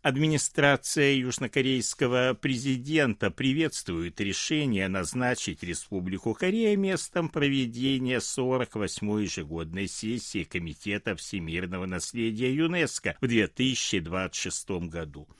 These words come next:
Как заявила шестнадцатого июля пресс-секретарь главы государства Кан Ю Джон,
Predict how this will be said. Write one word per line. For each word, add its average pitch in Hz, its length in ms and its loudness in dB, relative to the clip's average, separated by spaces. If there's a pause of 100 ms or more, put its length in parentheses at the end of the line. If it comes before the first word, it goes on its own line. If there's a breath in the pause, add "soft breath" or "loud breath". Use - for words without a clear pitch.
(360 loud breath)
Как 175 200 4
заявила 175 640 4
шестнадцатого 170 840 2
июля 170 400 4
пресс-секретарь 139 1000 0
главы 104 320 2
государства 131 880 0
Кан 113 280 2
Ю 127 240 2
Джон, 180 360 2